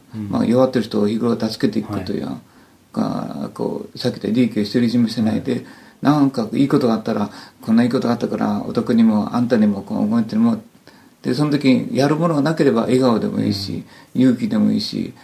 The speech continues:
Speaker 2: 時間を与えることがあるし、なんか、人生時間を与えることで人を救うっていうか。
Speaker 1: まあ、なんかいろいろあっても。
Speaker 2: それが分かってればいいんやないかな。
Speaker 1: うん。
Speaker 2: あ、この場合は人生時間あげよう。
Speaker 1: 人生時間っていい言葉ですね。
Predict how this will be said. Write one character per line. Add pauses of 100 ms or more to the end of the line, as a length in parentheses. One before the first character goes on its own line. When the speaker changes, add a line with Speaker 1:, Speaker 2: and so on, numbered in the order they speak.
(160)
Speaker 2:
時
間
を
与
え
る
こ
と
が
あ
る
し、 (720)
な
ん
か、 (400)
人
生
時
間
を
与
え
る
こ
と
で (200)
人
を
救
う
っ
て
い
う
か。 (760)
Speaker 1:
ま
あ、
な
ん
か
い
ろ
い
ろ
あ
っ
て
も。
Speaker 2:
そ
れ
が
分
か
っ
て
れ
ば
い
い
ん
や
な
い
か
な。
Speaker 1:
う
ん。
Speaker 2:
あ、 (280)
こ
の
場
合
は
人
生
時
間
あ
げ
よ
う。 (440)
Speaker 1:
人
生
時
間
っ
て
い
い
言
葉
で
す
ね。